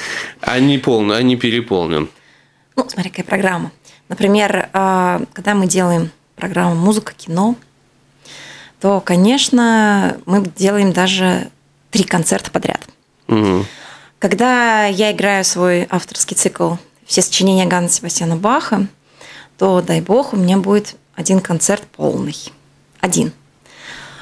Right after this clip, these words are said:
Speaker 2: А, все, конечно, зависит, э, от программы и,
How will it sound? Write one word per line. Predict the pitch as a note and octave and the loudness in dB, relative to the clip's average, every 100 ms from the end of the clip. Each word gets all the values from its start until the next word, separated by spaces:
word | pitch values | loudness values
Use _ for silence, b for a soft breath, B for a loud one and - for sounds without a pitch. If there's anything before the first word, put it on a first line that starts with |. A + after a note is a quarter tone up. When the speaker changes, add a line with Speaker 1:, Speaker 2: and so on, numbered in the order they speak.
| B - | B -2
Speaker 2:
А, | F#3 F#3 F#3 - | 2 2 2 0
все, | E4 | 0
конечно, | C#4 A3 B3+ G#3+ | 0 0 0 0
зависит, | F#3+ F#3+ G#3 - - | 0 0 0 0 -2
э, | F3+ F3+ F3 | -2 0 0
от | F#3 F3+ | -2 -4
программы | - E3+ F#3 G#3 C#4 C4+ A3 F#3+ F#3 | -6 -10 -2 0 4 4 4 0 -2
и, | F#3 F#3+ G3+ G3+ G3+ G3 | -2 0 2 4 4 2